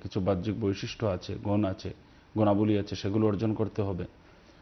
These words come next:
আবার বাতিনি অনেক গুণাবলী রয়েছে যেগুলোকে ফাজাইল বলা হয়, ফাজাইল,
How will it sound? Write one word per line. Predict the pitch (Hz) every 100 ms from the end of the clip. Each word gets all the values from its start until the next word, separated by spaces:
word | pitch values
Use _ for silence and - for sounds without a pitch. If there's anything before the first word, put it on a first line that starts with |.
| - -
আবার | 101 117
বাতিনি | 92 90 117 117 143 180
অনেক | 170 160 123
গুণাবলী | 127 117 123 139
রয়েছে | 131 117 113 101
যেগুলোকে | 107 113 110 113
ফাজাইল | - 104 95 113 120 139 127
বলা | 104 92
হয়, | 85 87 85 -
ফাজাইল, | 98 98 104 80 85